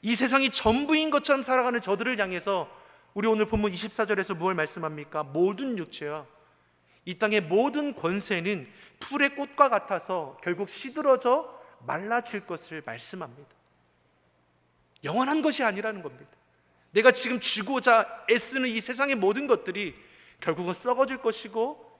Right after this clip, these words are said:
지나갈 것이고 시들어 버릴 것입니다. 영원한 것은 하나님의 말씀이라고 했습니다. 사랑하는 성도 여러분, 영원한 것을 붙들고 나아가십시오. 여러분, 생명을 소유하십시오.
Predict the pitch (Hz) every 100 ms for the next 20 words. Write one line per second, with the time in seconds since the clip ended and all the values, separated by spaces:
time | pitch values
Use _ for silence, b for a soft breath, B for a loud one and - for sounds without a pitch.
0 | _ - 190 220 214 208 180 - 175 -
1 | 269 311 269 262 139 180 131 - 123 135
2 | _ _ b b b b b 135 165 247
3 | 262 247 208 - 247 254 262 269 269 165
4 | 117 139 - 214 175 170 180 139 _ 143
5 | _ _ _ _ _ _ _ _ - 208
6 | 208 214 214 202 175 160 190 - B B
7 | B - 139 190 247 285 294 262 233 214
8 | - - 214 202 151 127 139 - - -
9 | 151 _ _ _ - - - - - 180
10 | 226 226 - 311 320 320 320 - 262 254
11 | 220 - - 151